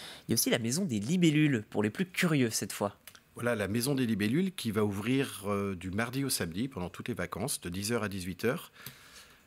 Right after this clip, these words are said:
Speaker 2: Euh, il y a, il y a deux, deux temps dans la maison des libellules, si je puis dire. Il y a un temps intérieur, donc avec notamment une exposition, euh, pérenne, mais aussi une exposition temporaire, euh, qui s'articule autour de la peinture et de la teinture au naturel.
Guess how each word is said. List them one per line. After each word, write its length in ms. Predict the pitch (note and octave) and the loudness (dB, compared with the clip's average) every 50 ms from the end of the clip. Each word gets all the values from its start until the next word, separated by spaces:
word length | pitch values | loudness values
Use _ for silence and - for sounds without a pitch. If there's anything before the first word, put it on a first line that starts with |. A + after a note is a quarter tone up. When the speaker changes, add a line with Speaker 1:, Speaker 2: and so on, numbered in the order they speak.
| - - | -6 -2
Speaker 2:
Euh, 220 | G2+ G#2+ A2+ A2+ | 0 2 2 2
il 100 | G#2+ G#2 | 0 0
y 60 | G#2+ | 0
a, 80 | A#2+ B2 | 0 0
il 140 | B2 A#2 A2 F#2 | 0 -2 -2 -2
y 80 | A2+ | -2
a 60 | A#2 | -2
deux, 600 | A2 G2 F#2+ D3 E3 E3+ F3 E3+ E3+ E3 D#3 D3+ C3+ | -2 -2 0 2 4 4 4 4 2 2 0 0 -2
deux 140 | A#2+ D#3 D#3 | -2 -2 -2
temps 200 | - - D#3+ D#3 | 0 0 0 0
dans 120 | C3+ C3 | 0 0
la 100 | B2+ B2 | 2 2
maison 240 | A#2+ B2 G#2+ A#2 A#2+ | 2 0 0 -2 -2
des 100 | A2+ A#2 | -2 -2
libellules, 380 | A2+ G#2+ A2+ A2+ A#2 C#3+ D#3 | -2 -2 0 0 0 0 0
si 160 | - - - A#2 | -2 -2 -2 -4
je 100 | - - | -4 -6
puis 100 | - G2 | -6 -4
dire. 220 | A2+ C#3 F3+ D3+ | -2 -2 -2 -2
Il 60 | B2+ | -2
y 60 | A2+ | 0
a 60 | G#2+ G#2+ | 0 0
un 60 | G#2+ | -2
temps 340 | - - C3 B2+ A#2+ - - | -2 -2 -2 -2 -2 -4 -4
intérieur, 680 | - A#2+ B2 - - B2 G#2 G#2 A2 A2+ B2+ D3+ F3 E3+ | -4 -4 -4 -2 -2 -2 -2 0 0 2 2 2 0 0
donc 300 | C#3+ A#2 B2+ D3 C#3+ - | -2 -2 -2 -2 -2 -4
avec 320 | G2+ F2 G#2+ G#2+ - - | -4 -2 -2 -4 -4 -6
notamment 420 | G#2 F#2+ G2+ G2 G2+ - G#2 A2 A#2+ | -4 -4 -2 -2 -2 -2 -2 -2 -2
une 140 | A#2+ A2 A2 | 0 0 -2
exposition, 720 | A#2+ - - - C3 A#2 B2+ B2 - - - C3 C3 B2 - - - _ _ - _ - | -2 -4 -2 -2 -2 -2 0 0 -2 0 2 0 0 0 -4 -10 -18 _ _ -20 _ -18
euh, 60 | - - | -16 -6
pérenne, 380 | - G#2+ F#2+ F2+ B2 D3+ E3 D#3+ | -4 -2 0 0 0 0 2 2
mais 80 | B2+ | 2
aussi 200 | A#2+ A2+ - C3+ | 2 2 0 0
une 40 | B2+ | -2
exposition 480 | A#2+ - - B2 A#2+ B2 - - B2+ A2+ | -2 -2 -2 -4 -2 -2 -2 -2 -2 -2
temporaire, 640 | - B2+ A#2 - C3 A2+ A#2+ C3+ D#3 E3+ - - - - - - - - - - - | -2 -4 -2 -2 -2 0 0 0 0 0 -2 -6 -12 -16 -18 -18 -18 -18 -18 -6 -6
euh, 40 | G#2 | -4
qui 160 | G2+ - C3 | -4 -2 -2
s'articule 540 | A#2 - B2 - - - A2+ - - D#3+ D3 | 0 0 -2 -2 -4 -6 -6 -6 -4 -2 -2
autour 260 | C3+ C3 - D3+ C#3 | -2 -2 -2 -2 -2
de 80 | A#2+ A#2 | 0 0
la 100 | G#2 G2 | -2 0
peinture 460 | - - C#3 C3+ - - E3 E3 D3 | -2 -2 -4 -4 -4 -4 -2 -2 -2
et 40 | C3 | 0
de 40 | A2 | 0
la 100 | G#2 G2 | -2 -2
teinture 400 | - C#3 C3+ - - D#3+ E3 C#3 | -2 -4 -4 -4 -4 -4 -2 -2
au 80 | C3+ | -2
naturel. 600 | A#2 A#2 A2+ - - G#2+ F2 F2+ D#2+ F2 - F3+ | -2 -2 -4 -4 -4 -2 -2 -2 -4 -4 -6 -8